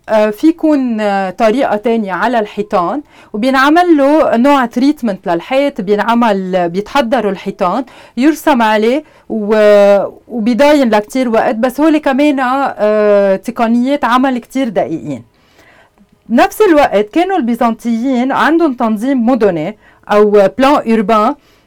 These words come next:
آه، منظم وملفت للنظر. اهتموا هن بالأماكن التجارية والعامة، وكان عندهم،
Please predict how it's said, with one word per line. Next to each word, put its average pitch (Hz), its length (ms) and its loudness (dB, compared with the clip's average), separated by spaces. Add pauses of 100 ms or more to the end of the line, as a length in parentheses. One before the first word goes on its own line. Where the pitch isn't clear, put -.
(200)
آه، 208 160 4
منظم 220 720 2 (440)
وملفت 269 500 0
للنظر. 156 540 -2 (460)
اهتموا 320 480 2
هن 269 480 0
بالأماكن 240 680 0
التجارية 220 680 0
والعامة، 175 640 0 (500)
وكان 349 400 0
عندهم، 302 640 0